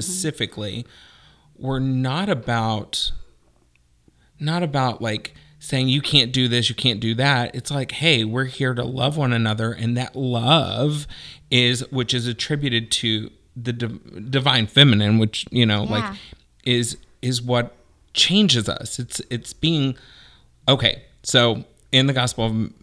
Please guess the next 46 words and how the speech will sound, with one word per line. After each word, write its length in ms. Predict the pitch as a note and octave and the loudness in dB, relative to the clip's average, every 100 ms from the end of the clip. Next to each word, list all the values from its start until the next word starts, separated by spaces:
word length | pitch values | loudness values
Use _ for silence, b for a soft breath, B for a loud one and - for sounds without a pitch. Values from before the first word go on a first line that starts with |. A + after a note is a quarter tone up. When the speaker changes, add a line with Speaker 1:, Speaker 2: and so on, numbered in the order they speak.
| - | -10
Speaker 1:
mm, 800 | G2 G#2 B2+ C3 C3 C3 B2+ B2 - | -4 -2 0 0 0 0 0 -2 0
either 340 | F3 D#3 C3 - | 2 2 0 -6
Sophia 720 | C#3 - - C#3+ F3+ F3 C#3 | -6 -2 0 0 0 0 2
or 100 | B2+ | 2
Mary 280 | A#2+ A#2 | 4 4
Magdalene, 680 | A2+ G#2 G#2+ G#2+ D#2+ E2+ C#3 B B B B B | 2 2 -2 -4 -4 -4 -4 B B B B B
there 200 | C3 C#3+ | 0 2
is 120 | C3+ C3 | 2 0
a 60 | |
space 560 | A2+ - C#3 D3 D#3+ - | -2 -2 -2 -2 -2 -2
where, 160 | B2+ - | -2 2
oh, 240 | C3 G2+ A2+ | 2 2 -2
it's 140 | G2 - | -6 -4
the 80 | |
Gospel 400 | A#2 G2 G2 F2+ | -2 0 -2 -4
of 60 | - | -6
Sophia, 360 | - - - - | -6 -10 -12 4
Peace 260 | - A#2 - | 4 4 0
to 80 | G#2 | -2
Sophia. 460 | - - - A#2 - B B B B - | -4 -6 -8 -10 -12 B B B B -2
And, 260 | A2+ A2 - | 2 2 -2
um, 360 | G#2+ G#2 A2 A2 _ _ _ - - _ _ _ - - - - - - A2+ | -2 -2 -2 -6 _ _ _ -20 -20 _ _ _ -20 -20 -20 -20 -20 -14 -10
Jesus 540 | - D#3 E3 D#3+ E3 C#3+ | 2 4 4 4 2 2
is 120 | B2 | -2
talking 480 | - - C#3 D3+ C#3+ | -2 0 0 2 2
about 240 | A#2+ - | 2 0
Sophia, 460 | - A2 - G#2+ G2+ | -2 -2 0 0 6
who 320 | A2 C3 A#2 | 8 8 6
is 140 | G#2+ | 0
the 100 | - | -2
bride 260 | G#2+ G#2+ F#2+ | -2 0 0
of 120 | G2 | -2
Christ, 340 | - E2 F2+ F#2+ | -2 -2 -2 -2
although 320 | G2+ G2 F2+ | -2 -2 -2
it's 140 | G2 | -4
been 260 | - G#2 G2+ | -2 0 0
said 380 | - A#2 A2+ G#2 | 0 0 0 0
that 220 | G2 - | -4 -2
the 100 | F#2+ | -4
church 420 | - - F2+ - | -4 -2 -4 -4
is 120 | C#3 | -8
the 80 | B2 | -6
bride 200 | C#3 C#3+ | -6 -4
of 100 | C#3+ | -6
Christ 380 | - D3+ C#3+ - | -4 -4 -6 -4
in 240 | C#3+ C#3+ | -2 -2